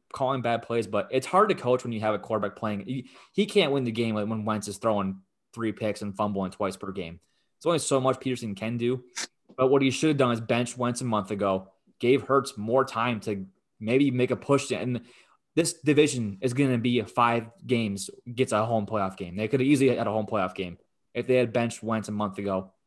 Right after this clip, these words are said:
and gave Hurts time to develop in, in a year that's irrelevant. Either you're a playoff team or you're a top five pick. It's literally a win-win.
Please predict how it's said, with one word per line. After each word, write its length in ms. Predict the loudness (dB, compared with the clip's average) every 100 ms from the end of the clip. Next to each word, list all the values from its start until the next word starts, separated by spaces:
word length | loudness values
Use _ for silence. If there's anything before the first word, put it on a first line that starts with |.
| _
and 140 | -6 0
gave 180 | 0
Hurts 240 | 0 -4 -4
time 260 | -8 -6 -4
to 60 |
develop 440 | -4 0 2 0 -2 _
in, 340 | -12 -4 -4 -4
in 100 | -4
a 160 | 0 0
year 260 | 0 4
that's 180 | 4 4
irrelevant. 420 | 2 4 4 2 -2
Either 140 | -2
you're 140 | -2
a 40 | -2
playoff 260 | 2 2 2
team 320 | -4 -4 -6 _ _ _
or 100 | 2
you're 100 | 2
a 60 | 4
top 220 | 4 2
five 200 | 2 0
pick. 260 | -2 -8 -8 _ _ _
It's 80 | 0
literally 160 | 4 6
a 40 |
win-win. 440 | 4 0 -2 -6